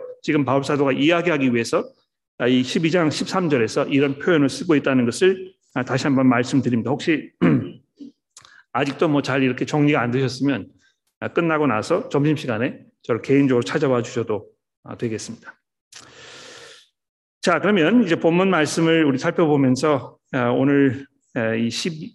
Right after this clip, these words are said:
십사 장의 말씀을 생각해 보도록 하겠습니다.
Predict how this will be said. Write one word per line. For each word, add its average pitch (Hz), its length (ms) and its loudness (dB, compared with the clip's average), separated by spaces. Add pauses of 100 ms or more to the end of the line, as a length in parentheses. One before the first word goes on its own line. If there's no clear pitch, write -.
십사 - 400 -6
장의 156 220 0
말씀을 131 640 0
생각해 147 360 0
보도록 117 320 -2
하겠습니다. 123 500 -4